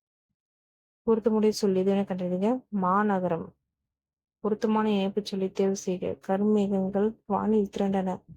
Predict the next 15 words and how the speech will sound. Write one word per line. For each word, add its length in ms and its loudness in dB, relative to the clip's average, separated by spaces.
ஆயினும் 640 0
மழை 240 -4
பெய்யவில்லை. 600 -2
சரியான 300 2
இணைப்பு 320 0
சொல் 320 0
அதிக 380 2
அளவில் 300 4
மரங்களை 420 0
வளர்ப்போம், 560 -2
ஏனெனில் 400 0
மரங்கள் 440 2
தான் 360 -4
மழைக்கு 340 -2
அடிப்படை. 400 -2